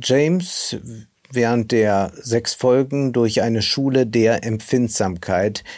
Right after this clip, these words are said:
Er eignet sich durch Ruby emotionales Kapital an. Wer seinen Traum vor Augen behält, vergisst bald, dass ihm die Schwerkraft je etwas anhaben könnte.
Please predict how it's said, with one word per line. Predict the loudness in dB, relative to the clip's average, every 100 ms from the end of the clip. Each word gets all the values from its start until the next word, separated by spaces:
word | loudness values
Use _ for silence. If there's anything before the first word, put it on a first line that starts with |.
| -8
Er | 0 2 2 0
eignet | -2 0 -2 -2
sich | -2 -2 0
durch | 2 4 4 0 -6 -8
Ruby | -2 0 2 2 2 0
emotionales | 0 2 2 0 0 0 0 0 -2 -4
Kapital | -8 -6 -6 0 2 0 -2
an. | -6 -6 -8 -16 _ _ -16 -14 -12 -14 -6
Wer | 2 4 4 2 -2
seinen | 0 2 2 0
Traum | 2 4 2
vor | 0 0 2
Augen | 2 2 0
behält, | 0 0 0 -2
vergisst | -2 0 0 -2 0
bald, | 2 4 2 -2 -2
dass | 0 0 -2
ihm | -2 -2
die | -2
Schwerkraft | -2 2 0 0 -4 -4 -4
je | 0 2 2
etwas | -2 -2 -2 -2
anhaben | -2 -2 0 -2 -2 -6 -6
könnte. | -6 -8 -8 -10